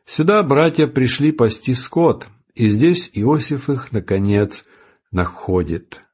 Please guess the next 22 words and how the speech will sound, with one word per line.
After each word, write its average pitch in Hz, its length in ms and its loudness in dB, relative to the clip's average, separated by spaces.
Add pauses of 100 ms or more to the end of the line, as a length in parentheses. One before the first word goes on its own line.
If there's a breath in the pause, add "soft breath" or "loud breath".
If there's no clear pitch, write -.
(120)
Прочтем 135 460 2
стихи 151 640 0 (260 loud breath)
с - 140 -8
восемнадцатого 123 1000 0
по 107 200 0
двадцатый. 80 800 -2 (1800)
«И 117 120 2
увидели 170 500 2
они 143 320 2
его 113 220 2
издали, 135 720 0 (320)
и 101 100 -2
прежде, 135 640 2
нежели 123 400 2
он 120 180 2
приблизился 113 680 0
к 107 100 -8
ним, 131 300 0
стали 139 400 0
умышлять 110 800 0
против 110 460 -4
него, 101 420 0